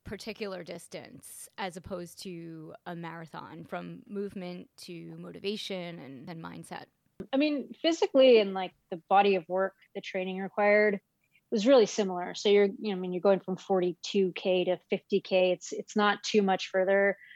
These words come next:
Speaker 2: So it was very similar. I, I think my coach used it as an opportunity to try different things in my training and almost like, does, can you go longer than this if you wanted to? Like, you know, here's some workouts that will really test you and things we wouldn't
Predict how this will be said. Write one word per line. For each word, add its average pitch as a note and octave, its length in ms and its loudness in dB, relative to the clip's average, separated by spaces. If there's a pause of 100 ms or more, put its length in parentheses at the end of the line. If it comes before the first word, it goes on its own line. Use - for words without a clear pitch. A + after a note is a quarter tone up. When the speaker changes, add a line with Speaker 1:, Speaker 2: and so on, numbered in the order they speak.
(180)
Speaker 2:
So F#3+ 580 2 (360)
it A#3 80 2
was A3+ 120 2
very D4 240 6
similar. G#3 520 0
I, A3 260 -2
I B3 40 -6
think C4 220 -12
my C#4+ 120 -6
coach A3+ 560 2 (120)
used A#3 280 0
it A#3+ 60 6
as G#3+ 120 2
an F#3 80 -4 (200)
opportunity F#3+ 640 -2
to E3+ 140 -6 (180)
try G3 320 4
different G3 480 -4
things C4+ 280 2
in C#4+ 100 -4
my C#4+ 140 -2
training C#4+ 480 0
and F#3+ 220 -2 (380)
almost G3 420 0
like, F#3+ 180 2 (120)
does, G3 260 2 (380)
can A#3+ 220 6
you A#3+ 80 8
go G#3 160 4
longer G3 380 -2
than G#3+ 160 -4
this A3 240 -6
if A3 140 -12
you G3 100 -2
wanted F#3 320 -4
to? G3+ 280 4
Like, F#3 220 0 (480)
you G3 120 -4
know, F3+ 60 -4
here's G3 180 0
some G#3 140 2
workouts F#3 440 2
that F#3+ 80 2
will F3+ 120 2
really F3 260 2
test - 360 -4
you F3+ 180 0
and F3 200 -8 (340)
things G#3 220 6
we G3 100 8
wouldn't F#3 380 4